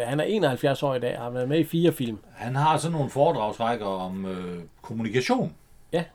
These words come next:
Speaker 1: og så
Speaker 2: Det
Speaker 1: har
Speaker 2: der.
Speaker 1: han har været med i Olsenbanden og Fængsel, så,
Speaker 2: Ja,
Speaker 1: så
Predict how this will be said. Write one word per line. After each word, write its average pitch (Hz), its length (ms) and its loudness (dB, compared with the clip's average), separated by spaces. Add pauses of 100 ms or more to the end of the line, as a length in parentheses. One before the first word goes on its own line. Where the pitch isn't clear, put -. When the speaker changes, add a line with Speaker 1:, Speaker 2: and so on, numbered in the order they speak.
(320)
Speaker 1:
og - 80 -10
så - 80 2
Speaker 2:
Det 175 80 8
Speaker 1:
har 165 60 4
Speaker 2:
der. 131 80 0
Speaker 1:
han 135 100 -2
har 123 60 -2
været 117 140 -8
med 180 120 6
i - 40 10
Olsenbanden 123 680 4
og - 120 -14
Fængsel, 151 400 0
så, - 120 -6
Speaker 2:
Ja, - 160 -2
Speaker 1:
så 127 220 -4